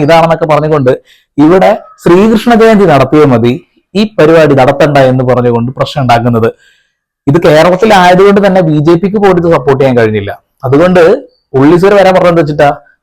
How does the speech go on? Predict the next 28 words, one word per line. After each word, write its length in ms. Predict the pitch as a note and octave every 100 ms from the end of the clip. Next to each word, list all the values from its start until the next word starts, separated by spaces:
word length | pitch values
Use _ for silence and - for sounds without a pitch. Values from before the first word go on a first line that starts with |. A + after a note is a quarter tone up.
| -
ഞങ്ങൾക്ക് 260 | D#3+ D#3+
ഇവരെ 140 | D#3 D3+
അറിയ 200 | B2 C3+ D#3+
പോലും 180 | C3+ A#2
ഇല്ല 100 | G#2 G2+
എന്നുള്ളത്. 260 | F#2 F#2 - E3
പക്ഷേ 180 | - G3 C4+ - _
യഥാർത്ഥത്തിൽ 480 | C#3+ E3+ F#3+ G3 A3
ഇവര് 180 | G3 F3+ F3
കൃത്യമായി 500 | - - G3+ F3 E3
ബി 80 | C#3+ C3
ജെ 80 | D3
പിയുടെയും 280 | D3 C#3 D3 C3+
വി 60 | B2+
എച്ച് 120 | -
പിയുടെയും 220 | C#3 C3
ഒക്കെ 140 | A#2+ E3 G3+ _ -
പ്രവർത്തകരാണ് 640 | B2+ B2+ C#3+ D3 C#3+ C#3+ C#3+
എന്ന് 140 | B2 C#3
ഇതിനോടകം 400 | B2+ C3 C#3+ C#3 C#3
തന്നെ 120 | C#3 C#3
തെളിവ് 220 | B2 C3
എല്ലാവർക്കും 380 | B2 A#2 B2+ B2+
കിട്ടിയിട്ടുണ്ട്. 400 | A2 G#2 G2 G2 _ _ _ _ _ _
മറ്റുള്ള 240 | D#3+ A3 A#3
സംസ്ഥാനങ്ങളിലൊക്കെ 640 | A3 F#3 G3+ G3 F#3+ F#3+ F#3
നടക്കുന്നത് 400 | E3 D#3 E3+ E3+
പോലെ 120 | F3